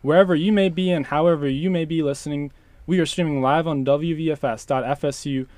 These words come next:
and are also air locally on eighty-nine point seven F M here in Tallahassee, Florida. If you'd like to call into the show, feel free to dial us up at eight fifty, six four four, three eight seven one.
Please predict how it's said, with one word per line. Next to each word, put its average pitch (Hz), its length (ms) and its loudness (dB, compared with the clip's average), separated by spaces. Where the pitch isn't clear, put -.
and 220 100 4
are 214 100 6
also 190 280 6
air 160 300 2
locally 170 420 2
on 135 160 -2
eighty-nine 160 380 -2
point 143 200 -6
seven 135 280 -2
F 131 160 -6
M 123 140 -2
here 175 200 -4
in 165 80 -2
Tallahassee, 131 540 -4
Florida. 123 380 -4
If - 80 -18
you'd 147 80 -4
like 151 140 0
to 160 80 -10
call 170 160 -2
into 147 160 -6
the 135 60 -2
show, 190 280 4
feel 180 200 0
free 170 160 -4
to - 20 -2
dial 143 220 2
us 127 180 -4
up 175 180 2
at 135 120 0
eight 160 180 -2
fifty, 160 340 -4
six - 340 -6
four 151 200 -2
four, 160 400 -2
three 156 240 0
eight 139 220 -6
seven 123 320 -2
one. 131 260 -2